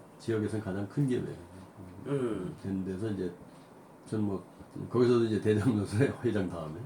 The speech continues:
Speaker 2: 음, 음,
Speaker 1: 그런
Speaker 2: 음.
Speaker 1: 역할을 하는데
Speaker 2: 음.
Speaker 1: 요 회사 제가
Speaker 2: 음.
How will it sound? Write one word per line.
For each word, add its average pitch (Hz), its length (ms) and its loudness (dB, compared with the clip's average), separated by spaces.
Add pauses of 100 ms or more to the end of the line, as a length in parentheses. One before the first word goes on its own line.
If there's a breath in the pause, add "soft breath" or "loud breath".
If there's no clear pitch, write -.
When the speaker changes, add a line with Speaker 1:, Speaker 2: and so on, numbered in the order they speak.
Speaker 2:
음, 143 60 -4
음, 131 260 2
Speaker 1:
그런 117 560 0
Speaker 2:
음. 85 180 -4
Speaker 1:
역할을 85 200 -14 (100)
하는데 - 340 -12 (400)
Speaker 2:
음. 113 300 -2
Speaker 1:
요 104 160 2
회사 90 260 -4
제가 73 260 -10 (380)
Speaker 2:
음. 107 500 -4